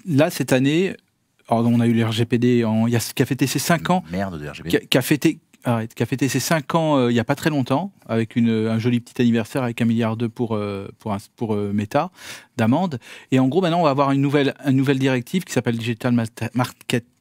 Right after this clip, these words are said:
Speaker 1: Act, D M A, et donc, euh, l'Union européenne, donc, a fini par mettre en œuvre, donc, cet été.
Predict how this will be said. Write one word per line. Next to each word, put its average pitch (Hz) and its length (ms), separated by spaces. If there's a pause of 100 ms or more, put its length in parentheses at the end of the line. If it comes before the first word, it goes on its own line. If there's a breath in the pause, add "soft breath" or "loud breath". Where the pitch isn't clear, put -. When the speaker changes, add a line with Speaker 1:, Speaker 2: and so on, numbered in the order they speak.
(360)
Speaker 1:
Act, 180 300
D 123 220
M 113 120
A, 170 160 (460 loud breath)
et 131 160
donc, 123 280
euh, 131 40
l'Union 117 300
européenne, 117 280
donc, 120 180
a 107 180
fini 120 360
par 113 180
mettre 117 240
en 113 60
œuvre, 151 160
donc, 131 200
cet - 200
été. 135 340